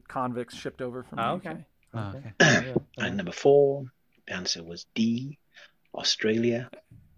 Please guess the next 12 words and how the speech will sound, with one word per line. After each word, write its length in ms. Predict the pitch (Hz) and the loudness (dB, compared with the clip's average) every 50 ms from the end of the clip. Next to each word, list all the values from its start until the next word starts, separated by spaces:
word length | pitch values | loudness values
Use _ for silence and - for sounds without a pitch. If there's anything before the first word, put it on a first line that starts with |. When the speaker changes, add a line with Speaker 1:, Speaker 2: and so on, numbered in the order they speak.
| _ _ | _ _
Speaker 1:
Hey, 840 | - 247 285 311 302 302 294 285 277 262 254 240 233 220 214 202 196 180 | -2 0 2 4 4 6 8 8 8 8 8 6 6 6 4 4 4 4
how 80 | 202 | 4
about 220 | 220 233 233 233 - | 4 4 2 4 6
Speaker 2:
Well 400 | 156 170 190 185 180 165 143 127 | 8 8 10 10 10 10 8 6
Speaker 1:
that? 80 | 110 | 6
Speaker 2:
done. 500 | - 135 147 175 196 190 165 135 107 95 - | 4 6 8 8 8 8 6 4 0 -4 -4
Well 300 | - 139 151 196 262 302 | -4 -2 0 2 2 2
done, 200 | 294 285 277 269 | 2 2 2 2
Speaker 1:
Hey, 160 | 294 277 277 302 | 2 2 2 0
Speaker 2:
Duke. 80 | 311 - _ - | -2 -6 _ -8
Speaker 1:
all 160 | - 202 214 208 | -6 -4 -4 -2
right. 500 | 190 208 262 302 277 151 143 139 139 | -2 -4 -4 -4 -4 -4 -6 -6 -8